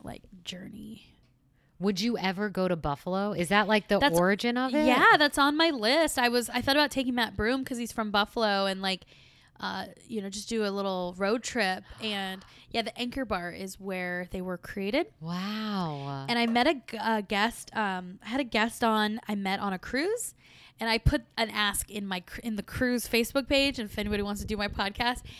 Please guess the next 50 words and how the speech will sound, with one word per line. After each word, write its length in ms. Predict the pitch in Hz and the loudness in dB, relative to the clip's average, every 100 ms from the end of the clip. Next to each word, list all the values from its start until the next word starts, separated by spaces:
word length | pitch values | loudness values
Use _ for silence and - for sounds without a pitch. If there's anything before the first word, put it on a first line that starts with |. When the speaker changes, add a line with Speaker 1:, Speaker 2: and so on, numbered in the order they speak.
| - - | -20 -12
Speaker 1:
and 100 | 202 | -8
he 60 | |
was 80 | 226 | -4
like, 140 | 208 - | -4 -4
"I'm 220 | - 226 240 | 0 0 2
from 180 | 262 | 0
Buffalo. 400 | 240 226 - 240 | 2 2 2 2
I'll 160 | 233 226 | 4 4
tell 160 | - 226 | 2 -2
you 80 | |
the 80 | 214 | -2
story." 640 | 214 - 208 208 208 208 | -4 -2 0 4 4 4
And 200 | 202 208 | 2 -4
so 120 | 202 233 | -2 -2
I 80 | |
met 160 | 214 220 208 | 0 -2 -4
him 200 | 233 220 | -6 -4
and 60 | |
his 120 | 214 | -4
wife, 200 | 202 208 | -2 -4
Frank 320 | - 208 202 208 | -2 -4 -4 -8
and 100 | 208 | -10
Colleen, 400 | 208 208 202 196 - - - _ | -8 -6 -8 -10 -18 -20 -20 _
and 80 | 208 | -8
I 80 | 202 | -6
met 240 | 202 208 | -4 -4
them, 380 | - 190 190 190 | -2 -2 -2 -6
um, 480 | 196 185 190 190 180 - - | -10 -10 -10 -14 -16 -18 -10
in 220 | 208 185 | -10 -8
Central 300 | - 202 196 | -8 -6 -6
Park 280 | 180 196 - | -4 -4 -6
on 140 | 233 190 | -12 -12
the 60 | |
cruise 300 | 185 208 190 | -12 -10 -12
boat, 240 | - 196 202 | -12 -14 -12
and 120 | 202 | -12
we 140 | 185 190 | -12 -14
talked 420 | - 196 190 - | -14 -14 -14 -14
and 160 | 175 180 | -14 -12
had 220 | 185 180 | -12 -12
wings, 320 | 185 180 185 | -14 -16 -16
and 240 | 190 202 | -18 -18
he 100 | - | -20
told 220 | - - 190 | -20 -18 -18
me 40 | |
the 60 | - | -16
story. 300 | - - - | -14 -14 -12
It 40 | |
was 140 | 220 | -12
great. 300 | - - - | -12 -14 -16